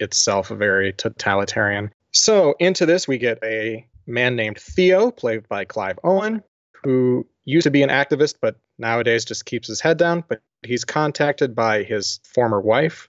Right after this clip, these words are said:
played by Julianne Moore, who gets him to help out this young woman to get her to the coast of Britain so she can escape. And it turns out that, uh, this woman, Key, is in fact the first woman in eighteen years to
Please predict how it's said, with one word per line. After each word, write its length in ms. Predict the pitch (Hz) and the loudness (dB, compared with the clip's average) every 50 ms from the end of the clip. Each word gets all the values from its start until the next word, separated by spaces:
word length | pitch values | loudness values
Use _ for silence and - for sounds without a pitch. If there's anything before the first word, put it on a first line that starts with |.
| _ _ _ | _ _ _
played 300 | - 117 110 110 110 113 | 0 0 2 2 0 0
by 200 | 110 104 101 98 | 0 0 0 0
Julianne 420 | 95 - 117 107 101 104 101 98 110 | -2 -2 -2 0 0 0 -2 0 2
Moore, 380 | 139 165 175 170 170 170 - _ _ _ _ _ - | 2 4 4 4 2 0 -4 _ _ _ _ _ -8
who 220 | - 131 127 123 113 | -2 0 0 2 2
gets 260 | 131 135 123 - - | 2 0 0 0 -4
him 120 | 127 117 113 | -4 -2 -2
to 100 | 117 110 | -4 -4
help 340 | 113 120 123 120 117 117 117 | -2 0 0 0 0 0 0
out 260 | 110 110 110 - - | 0 0 0 0 -2
this 280 | 113 110 - - - - | -2 -2 -2 -2 -4 -4
young 360 | 117 120 120 123 123 113 110 | -2 -2 -2 -2 -2 -2 0
woman 500 | 110 113 110 110 107 107 107 104 107 - _ _ _ - - _ - | 0 0 0 0 -4 -6 -6 -10 -12 -16 _ _ _ -20 -18 _ -4
to 120 | - 117 | -4 0
get 180 | - 120 113 - | 2 2 2 2
her 520 | - 131 123 120 117 113 113 110 110 - - _ _ - | 2 0 0 2 2 2 2 0 -2 -4 -8 _ _ -6
to 260 | - - 123 117 107 | -2 0 0 0 0
the 80 | 98 | -2
coast 400 | - - - 147 135 131 123 - | -6 -2 2 2 4 4 4 2
of 100 | 131 113 | 0 0
Britain 220 | 123 123 120 120 120 | 2 0 -2 -2 -6
so 160 | 117 - 117 | -4 -4 -4
she 200 | 110 - - 117 | -2 -2 -4 -4
can 200 | 107 - 110 107 | -4 -4 -8 -6
escape. 460 | 107 - - - - 98 95 87 - _ _ _ _ | -4 -4 -4 -2 -2 -2 -2 -2 -6 _ _ _ _
And 180 | 107 101 95 | -4 -4 -4
it 100 | 92 - - | -4 -2 0
turns 280 | - 160 156 151 127 | 2 2 2 4 4
out 200 | 135 135 139 - - | 2 2 2 2 0
that, 180 | 113 110 104 | 0 0 0
uh, 260 | 104 101 101 98 101 - _ _ _ - | -2 -4 -6 -8 -10 -12 _ _ _ -6
this 180 | 117 110 - | -6 -4 -4
woman, 280 | - 113 113 110 107 - _ | -6 -4 -4 -6 -8 -8 _
Key, 460 | - - - 160 151 151 165 190 196 - _ _ _ _ - | -8 -2 0 2 2 2 2 0 -2 -4 _ _ _ _ -2
is 180 | 120 117 110 | 0 0 2
in 120 | 117 120 113 | 0 -2 -2
fact 440 | 120 - 113 110 107 107 - - - - _ _ _ - | -2 0 0 2 0 0 -4 -10 -16 -16 _ _ _ -4
the 80 | 123 | -4
first 300 | 113 - 139 135 131 - | 0 2 2 2 2 0
woman 240 | - 127 123 123 120 | -2 -2 -2 -2 -4
in 80 | 113 117 | -4 -4
eighteen 300 | 113 107 - - 110 104 | -4 -6 -6 -8 -6 -6
years 240 | 98 98 98 - - | -4 -6 -6 -6 -8
to 200 | - 117 107 | -6 -8 -8